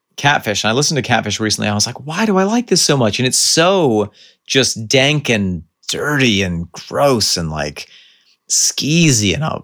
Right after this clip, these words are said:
you know, wow. I love it. This is moving in that direction. And so I like it thematically and musically. I also, I thought that this song was gonna give me the ick a little bit because of the content.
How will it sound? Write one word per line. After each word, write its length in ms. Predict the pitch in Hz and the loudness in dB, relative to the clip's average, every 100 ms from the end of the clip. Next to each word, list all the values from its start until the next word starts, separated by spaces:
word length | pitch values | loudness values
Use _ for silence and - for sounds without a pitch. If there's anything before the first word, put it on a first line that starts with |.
| _ _ | _ _
you 80 | 92 | -4
know, 320 | 71 76 - _ _ _ - | -4 -6 -10 _ _ _ -6
wow. 600 | 101 135 92 71 - _ _ _ | 2 2 2 -2 -8 _ _ _
I 80 | - | -2
love 160 | 151 110 | 0 0
it. 200 | - _ _ _ | -6 _ _ _
This 220 | 139 180 185 | 0 2 2
is 120 | 147 | 2
moving 240 | 151 147 | 2 2
in 80 | 131 | 2
that 160 | 123 120 | 0 2
direction. 380 | 131 131 123 | 2 2 -2
And 120 | 110 113 | -2 0
so 80 | 117 | 2
I 40 | |
like 280 | 110 120 113 | 4 2 0
it 180 | 117 - | -2 -2
thematically 560 | 123 117 110 110 107 | 0 2 0 0 -2
and 200 | 104 107 101 | 0 0 0
musically. 400 | 95 104 101 - - - | -2 0 -2 -2 -18 -4
I 100 | - | 2
also, 380 | 165 240 233 170 - | 2 4 0 0 0
I 180 | 165 233 | 0 2
thought 240 | 220 196 | 0 -2
that 80 | 147 | -2
this 140 | 147 | 0
song 180 | 160 143 | 0 0
was 140 | 127 | 0
gonna 180 | 120 117 | 2 0
give 260 | 107 127 120 | 2 0 2
me 180 | 127 113 | 0 2
the 340 | 110 107 127 | 0 0 0
ick 300 | 165 - - _ _ | 0 -4 -6 _ _
a 60 | 156 | 0
little 220 | 156 165 | 2 2
bit 260 | 156 180 - | 2 0 -2
because 260 | 131 127 | 0 0
of 40 | 120 | 0
the 80 | 120 | 0
content. 600 | 131 135 165 175 - | 0 0 0 -2 -6